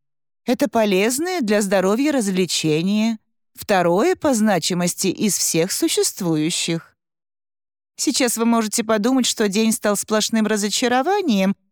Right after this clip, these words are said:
но это вовсе не так. Элизабет говорит, что найденный гараж — наша козырная карта. Теперь все, что нужно сделать, это намекнуть о его существовании во время воскресного обеда,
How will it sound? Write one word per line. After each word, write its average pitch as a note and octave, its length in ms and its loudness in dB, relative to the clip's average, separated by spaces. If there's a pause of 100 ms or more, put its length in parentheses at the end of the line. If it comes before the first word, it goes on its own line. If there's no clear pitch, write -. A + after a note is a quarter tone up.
(120)
но G4+ 120 0
это G4+ 220 2
вовсе E4+ 340 2
не E4+ 160 0
так. D#3+ 480 -2 (720)
Элизабет A#3+ 680 2
говорит, A3 360 0
что G#3+ 220 0
найденный E3+ 560 0
гараж — E3 640 0 (220)
наша G#3+ 560 0
козырная A#3+ 760 2
карта. D3 800 -4 (540)
Теперь F#4 300 0
все, E4+ 220 0
что C#4+ 200 0
нужно A#3+ 360 2
сделать, E4 600 0 (260)
это F#4+ 180 0
намекнуть E4 640 0
о G#3+ 80 0
его G#3+ 240 2
существовании C4 1000 0
во A#3+ 140 2
время D4 320 0
воскресного B3+ 680 0
обеда, G#3 840 0